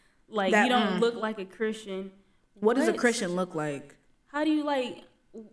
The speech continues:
Speaker 1: 'cause I don't know. That's the one thing that I just, you know, it's a
Speaker 2: I
Speaker 1: little
Speaker 2: don't
Speaker 1: skeptical. For me
Speaker 2: Facts.
Speaker 1: personally, the Bible is just too much interpretation. But that's why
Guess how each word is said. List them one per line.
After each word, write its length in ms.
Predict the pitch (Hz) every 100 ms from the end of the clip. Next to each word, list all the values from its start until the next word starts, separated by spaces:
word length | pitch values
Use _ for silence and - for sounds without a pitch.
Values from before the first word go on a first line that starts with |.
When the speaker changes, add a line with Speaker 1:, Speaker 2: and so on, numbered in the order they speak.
| _
Speaker 1:
'cause 140 | 277
I 60 | 277
don't 140 | 302 277
know. 260 | 240 254 - - -
That's 240 | 254 285
the 160 | - 247
one 220 | 240 254
thing 220 | 247 240
that 140 | 220 214
I 20 |
just, 240 | 220 214 - -
you 120 | 240
know, 140 | 226 220
it's 100 | 214
a 40 |
Speaker 2:
I 80 | 240
Speaker 1:
little 180 | 254 202
Speaker 2:
don't 80 |
Speaker 1:
skeptical. 400 | 151 254 262 254 -
For 100 | 269
me 140 | 269 320
Speaker 2:
Facts. 100 | 311
Speaker 1:
personally, 320 | 311 302 294
the 140 | 226
Bible 280 | 220 262 254
is 80 | 247
just 140 | 226 -
too 120 | 269
much 240 | 233 226
interpretation. 920 | 233 220 - 233 220 - 214 214 214 202 _ _
But 80 | 202
that's 200 | 220 226
why 260 | 233 226